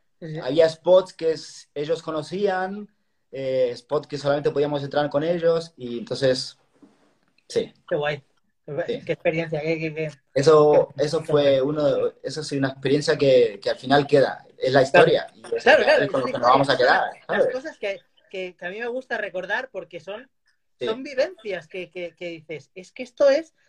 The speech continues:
Speaker 1: ¿quién ha
Speaker 2: Sí.
Speaker 1: vivido eso? ¿Quién
Speaker 2: Sí.
Speaker 1: puede decir de aquí, de los que están ahora mismo conectados, que ha estado
Speaker 2: Ya.
Speaker 1: en las oficinas de la, de la Daily Bread?".
Speaker 2: Ya ves.
Speaker 1: A lo
Speaker 2: Como
Speaker 1: mejor,
Speaker 2: lo que,
Speaker 1: no
Speaker 2: lo,
Speaker 1: sé
Speaker 2: lo
Speaker 1: si
Speaker 2: que
Speaker 1: habrá
Speaker 2: con-
Speaker 1: alguien,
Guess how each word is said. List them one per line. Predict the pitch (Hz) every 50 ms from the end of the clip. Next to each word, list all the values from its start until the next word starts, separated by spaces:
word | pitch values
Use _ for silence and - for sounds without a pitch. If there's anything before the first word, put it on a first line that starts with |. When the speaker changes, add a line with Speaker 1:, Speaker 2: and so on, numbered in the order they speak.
| _ _
Speaker 1:
¿quién | - 208 233 285
ha | 339
Speaker 2:
Sí. | 339 330
Speaker 1:
vivido | 285 254 247 226 214 196
eso? | 175 160 160 _ 131 - _ _ _ _ _ -
¿Quién | 233 240
Speaker 2:
Sí. | -
Speaker 1:
puede | - 294 285 277 254
decir | 240 - 254 233 220 226 - -
de | 202 202
aquí, | 190 180 160 214 202 190 _ _ _ _ _ _
de | 202 202
los | 208 202
que | - 196
están | 170 - 220 220
ahora | 214 214
mismo | 208 196
conectados, | 196 202 196 190 165 165 202 208 214 _ _ _ _ _ _ _ _
que | -
ha | 214
estado | 233 233 233 226
Speaker 2:
Ya. | 220
Speaker 1:
en | 220
las | 214 196
oficinas | 190 185 190 180 208 208 214 196
de | 202
la, | 196 190 185 185
de | 180 _ - 196
la | 190 185 180
Daily | 175 185 185 180
Bread?". | 165 160 151 135 _ _ _ _ -
Speaker 2:
Ya | 107 110 110
ves. | 104 101 101 - _ _ _ _ _
Speaker 1:
A |
lo | - 139
Speaker 2:
Como | - - 139 139
Speaker 1:
mejor, | 143 143 147 143 143 208 196
Speaker 2:
lo | 185 175
que, | 170 - -
Speaker 1:
no |
Speaker 2:
lo, | - - 190 -
Speaker 1:
sé | 233
Speaker 2:
lo | 220
Speaker 1:
si |
Speaker 2:
que | 208 202
Speaker 1:
habrá | 185 - -
Speaker 2:
con- | -
Speaker 1:
alguien, | 262 262 214 165